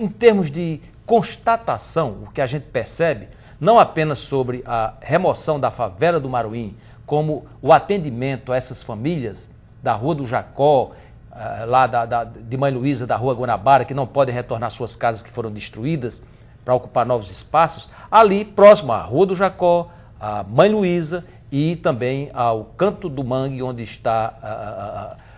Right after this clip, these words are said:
favela do Maruim, há muito espaço para se ocupar na construção dessas novas casas,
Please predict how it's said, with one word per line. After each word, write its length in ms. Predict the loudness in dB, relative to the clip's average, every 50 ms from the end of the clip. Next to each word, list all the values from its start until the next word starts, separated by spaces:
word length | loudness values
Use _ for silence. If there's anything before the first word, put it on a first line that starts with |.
| -20 -20 -20 -20 -20 -16 -4
favela 380 | 0 0 4 8 8 8 8 8
do 80 | 2 4
Maruim, 560 | 4 2 2 2 -2 -2 -2 -2 -4 -6 -10 -16 -20 -20 -18 -6 2 4
há 160 | 6 6 6
muito 320 | 6 2 -2 -4 -4 -6
espaço 720 | -8 -8 -8 -12 -2 4 6 6 6 6 2 -2 -10 -14
para 300 | -10 -2 2 2 2 2
se 120 | 0 -4 -4
ocupar 540 | -4 -4 -6 -12 -10 0 2 4 4 4
na 80 | 2 -2
construção 500 | -6 -6 -10 -10 -12 -14 -12 -8 -8 -6
dessas 320 | -4 -4 -4 -4 -8 -10 -6
novas 280 | -6 -6 -6 -6 -10 -10
casas, 460 | -2 2 4 4 4 4 0 -6 -14